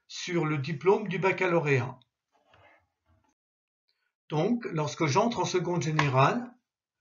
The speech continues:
je suis les enseignements obligatoires du tronc commun et si je le souhaite, je peux demander à intégrer une section européenne.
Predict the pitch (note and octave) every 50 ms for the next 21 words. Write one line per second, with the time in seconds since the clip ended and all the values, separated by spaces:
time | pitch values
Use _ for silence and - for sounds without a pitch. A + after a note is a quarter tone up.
0 | _ _ _ - D#3 C3+ F3+ F#3 F#3 F3+ F3+ F3+ F3+ E3+ - - - F3+ F#3 F#3
1 | F#3+ F#3+ E3 D#3 D#3+ E3 D#3 D3+ E3+ D3 - E3+ E3 D#3+ E3 E3 E3 D#3+ D3 D3
2 | D#3 C#3+ E3 D#3+ D#3 - D#3+ D#3+ D#3 C#3+ C#3 D3 - - C#3 C3+ B2+ C#3 C3 B2
3 | A#2+ B2+ - - - - _ _ _ _ _ _ _ _ _ - E3+ D#3 C#3+ -
4 | - A#3+ - - F#3+ F3 D#3+ D3 C3 - - C3+ C3+ F3+ F3 - - G#3 A3 A3
5 | - _ _ _ _ _ - C3+ B2+ F#3+ F#3 F3+ F3+ F#3+ D#3+ D3+ F3 E3 D#3 D#3
6 | C#3+ B2 C3 C3+ C#3 - - - F#3 E3+ E3 D#3+ D#3 C3+ D#3 C#3+ B2+ C3 B2+ C#3
7 | D#3+ F3 - - - A3 A3 G#3 G3 - G3 F3 E3+ - - F3+ E3+ D#3 D3+ D3+
8 | C#3+ - C3+ B2 A2+ G#2 G#2 G#2+ G#2+ B2